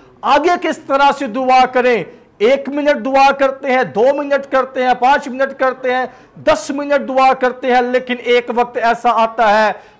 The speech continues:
कि उनकी दुआ के अल्फाज खत्म हो जाते हैं। और यस्सु तो सारी सारी रात दुआ किया करता था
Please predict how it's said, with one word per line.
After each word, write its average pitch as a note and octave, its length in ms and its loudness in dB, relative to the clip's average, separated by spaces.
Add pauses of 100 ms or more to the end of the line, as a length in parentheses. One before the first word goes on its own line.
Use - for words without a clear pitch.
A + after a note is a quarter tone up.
(120)
कि A3 420 2 (200)
उनकी A#3 500 -4
दुआ G3+ 540 0
के A#3 180 -2
अल्फाज G#3 680 0 (340)
खत्म C#4 480 -2
हो A3 160 2
जाते G3+ 380 0
हैं। F#3+ 360 -2 (300)
और D#4+ 420 4 (520)
यस्सु D#4+ 680 0 (200)
तो C#4+ 120 -2
सारी D4 340 0
सारी D4+ 260 0
रात B3 420 2
दुआ D4+ 380 2
किया C4+ 320 0
करता A3+ 380 0
था G3 440 0